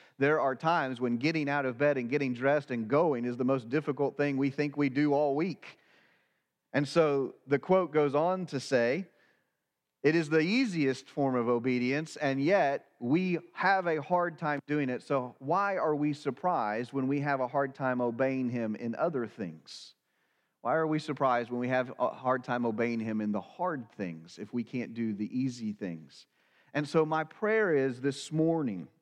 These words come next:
as we look once again at the importance of,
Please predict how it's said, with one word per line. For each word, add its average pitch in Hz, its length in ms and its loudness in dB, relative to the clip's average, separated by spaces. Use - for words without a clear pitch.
as 123 220 -2
we 139 440 2
look 180 400 2
once 175 280 -2
again 143 420 0
at 120 180 -4
the 131 80 0
importance 151 720 -2
of, 123 220 2